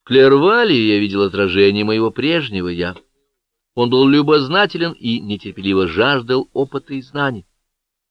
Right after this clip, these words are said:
Различные обычаи, которые он наблюдал, он находил занимательными и поучительными.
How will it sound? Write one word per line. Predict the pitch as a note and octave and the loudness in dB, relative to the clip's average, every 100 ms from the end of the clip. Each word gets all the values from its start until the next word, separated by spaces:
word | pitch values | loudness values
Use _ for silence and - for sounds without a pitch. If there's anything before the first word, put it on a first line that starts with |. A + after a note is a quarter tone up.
| _ _ _ _ _ | _ _ _ _ _
Различные | - E3+ D#3+ F3+ A3 - C3 A#2 A2 | 0 0 2 -2 -4 -2 -2 0 0
обычаи, | G#2+ G2 G#2 - A2 | 0 -2 -2 -4 -8
которые | F#2+ G2 | -4 -2
он | G2 | -2
наблюдал, | G2 F#2 F#2+ F2 G2+ A#2 A#2+ _ _ _ _ | -2 -2 -4 0 2 2 -2 _ _ _ _
он | E3 | -6
находил | F3 F#3+ G3+ | -2 0 0
занимательными | D#3+ F#3 E3+ C#3 A#2+ C#3+ C3+ C#3 C#3+ | 0 -2 0 0 -2 -2 -8 -6 -8
и | |
поучительными. | C3 C3 - G#2+ F#2 F2+ F#2+ | -10 -16 -12 -12 -12 -18 -20